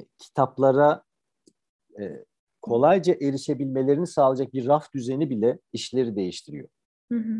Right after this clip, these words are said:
Speaker 1: Kitabı seçebildiği zaman sadece, kitabın, e, sırtına bakmak yerine yüzüne baktığı zaman bile çocuk kütüphanede işler değişiyor.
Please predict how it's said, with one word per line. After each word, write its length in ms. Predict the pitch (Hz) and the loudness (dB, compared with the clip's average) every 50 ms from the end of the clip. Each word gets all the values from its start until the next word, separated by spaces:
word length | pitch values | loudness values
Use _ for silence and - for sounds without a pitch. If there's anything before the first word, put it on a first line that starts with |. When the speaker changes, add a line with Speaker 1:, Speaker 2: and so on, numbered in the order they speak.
| 220 - - _ _ _ _ _ _ _ | -8 -12 -18 _ _ _ _ _ _ _
Speaker 1:
Kitabı 340 | - 127 - 143 131 139 147 | -18 -6 -4 -2 -2 -2 -4
seçebildiği 880 | - - - 135 120 - 156 139 113 131 127 127 120 120 147 170 190 | -4 -4 -4 -4 -4 -2 -2 -2 -2 -2 -2 -2 -2 -2 -2 -2 -2
zaman 500 | 170 151 143 127 110 101 101 98 90 87 - _ _ _ _ _ _ _ _ _ _ _ _ _ | -2 -2 -2 -2 0 -2 -2 -4 -6 -10 -12 _ _ _ _ _ _ _ _ _ _ _ _ _
sadece, 680 | - - - 131 127 120 107 110 95 78 90 98 123 160 _ _ _ _ _ _ _ _ _ _ _ _ _ _ _ _ _ _ _ _ _ | -8 0 4 6 6 6 4 2 -2 -2 -4 -6 -6 -8 _ _ _ _ _ _ _ _ _ _ _ _ _ _ _ _ _ _ _ _ _
kitabın, 540 | - - - 139 127 127 165 170 156 165 - _ _ _ _ _ _ _ _ - | -20 -4 -2 0 4 4 4 4 4 0 -6 _ _ _ _ _ _ _ _ -2
e, 360 | 123 127 127 127 127 123 - - | 2 2 4 4 4 2 0 -4
sırtına 800 | - - - - - 156 139 - - 160 160 165 165 165 - - | -10 -18 -18 -2 0 0 0 2 2 2 4 4 4 2 0 -4
bakmak 540 | - 107 113 131 - - 151 160 160 156 - | -2 2 2 2 2 2 0 -2 -2 0 0
yerine 240 | 143 147 139 135 143 | 0 0 2 0 -2
yüzüne 540 | 135 120 123 135 135 127 143 156 165 170 139 | -4 -4 -6 -8 -6 -4 0 0 2 2 4
baktığı 400 | 147 135 127 - _ 143 151 147 | 2 2 0 -2 _ -2 0 0
zaman 460 | 131 139 127 123 120 113 113 110 95 | 0 0 0 0 -2 -2 -4 -4 -6
bile 340 | 101 98 98 120 139 180 202 _ _ _ _ _ _ _ - - _ _ | -6 0 0 0 0 0 -4 _ _ _ _ _ _ _ -20 -20 _ _
çocuk 280 | - 113 98 101 104 - | -8 -8 -8 -8 -10 -14
kütüphanede 720 | - _ - - - 104 101 98 95 90 87 127 135 - - | -18 _ -12 -6 -2 -2 -2 -2 -4 -4 -4 -4 -6 -6 -8
işler 460 | 117 - - - - 123 123 117 101 | -12 -12 -8 -2 0 2 2 2 0
değişiyor. 480 | 107 104 104 98 - - 98 82 71 | -2 -2 -4 -4 -6 -6 -8 -8 -8